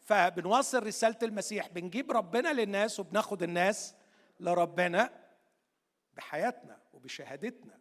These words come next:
وبكلامنا. لكن تم هدم هذا وخلق طبقة جديدة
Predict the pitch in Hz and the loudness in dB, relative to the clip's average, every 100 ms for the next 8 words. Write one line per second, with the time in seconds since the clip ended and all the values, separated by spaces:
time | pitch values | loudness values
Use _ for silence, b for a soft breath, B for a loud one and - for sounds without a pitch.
0 | _ _ _ - 202 285 196 123 _ _ | _ _ _ -20 -16 -16 -16 _ _ _
1 | _ _ _ _ _ _ _ _ _ _ | _ _ _ _ _ _ _ _ _ _
2 | _ 311 - 202 220 - 254 208 165 202 | _ -8 -4 -6 -6 -6 -4 -4 -4 -4
3 | 156 139 156 180 220 330 _ _ _ _ | -4 -10 -6 -6 -8 -12 _ _ _ _
4 | _ 269 - 302 - 196 202 180 - 156 | _ -14 -8 -10 -10 -6 -4 -6 -12 -12
5 | 147 139 156 143 139 | -12 -10 -10 -10 -12